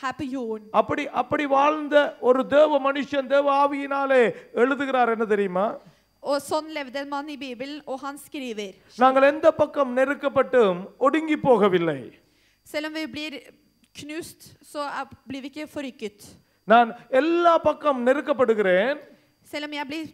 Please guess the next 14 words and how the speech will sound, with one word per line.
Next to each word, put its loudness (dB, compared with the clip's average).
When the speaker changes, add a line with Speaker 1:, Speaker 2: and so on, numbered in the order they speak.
Speaker 1:
trengt -14
av -10
alle -8
områder, -8
og -14
så -16
alle -10
steder -12
trenger -12
meg. -10
Speaker 2:
எல்லா 4
விதமான 0
நமக்கு -2
இருந்த 0